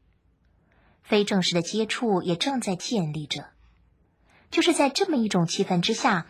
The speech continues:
德国释反教中一个名叫莱布尼兹的学者起来鼓吹合一。他学问丰富，在文学和科学、神学跟历史、哲学和法律上面都有着卓越的成就。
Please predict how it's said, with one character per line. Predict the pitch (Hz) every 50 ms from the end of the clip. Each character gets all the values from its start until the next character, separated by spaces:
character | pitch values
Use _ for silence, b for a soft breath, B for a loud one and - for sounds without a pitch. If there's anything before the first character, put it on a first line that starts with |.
| B B B B
德 | B 180 180
国 | 190 - 170 170
释 | - - 269 247
反 | - 170 151 147
教 | - - 175 165
中 | - - 202 202 208 B B B B
一 | B 190
个 | 202 180
名 | 165 160 156 165 185
叫 | 202 - 202 170 151 156 - -
莱 | 180 160 165 196
布 | 196 - 262
尼 | 208 175 156 165
兹 | 180 - - 302
的 | 311 269
学 | - - - 165 170
者 | 170 - 156 127 B B B B B B B B B B B B B B
起 | - - -
来 | 175 156 156 156 156 165 175
鼓 | 175 - - 160 156
吹 | - - 196 185
合 | 170 - - 147 147
一。 | 156 170 175 185 202 - _ _ _ _ _ _ _ _ _ _ _ _ _ _ _ _ _ _ -
他 | - - 160 156 160
学 | 160 - 160
问 | 156 160 156 156
丰 | - 196 202 202
富， | 196 - - 180 170 170 - b b b b b b
在 | - 196 175
文 | 165 165 190 220
学 | - - - 170 160 165 165 175 196 196
和 | - - 180
科 | 175 - - 294 294
学、 | 277 - - 175 160 160 165 175
神 | 170 - - 180 196 254
学 | 254 - - 190 180
跟 | 175 - 214 208 226
历 | 277 320 294 226
史、 | 196 - - - 160 151 151 B B B B B
哲 | - 185 190
学 | 196 190 - 190 196
和 | 196 - 240
法 | - - 208 165 -
律 | 160 233 254
上 | 226 - - 185 170
面 | 170 165 156 156
都 | 160 - 285 302 320
有 | 285 208 165
着 | - 175
卓 | 165 - - 147 147
越 | 156 175
的 | 156 147
成 | - - - 139 131 131
就。 | - - 185 160 -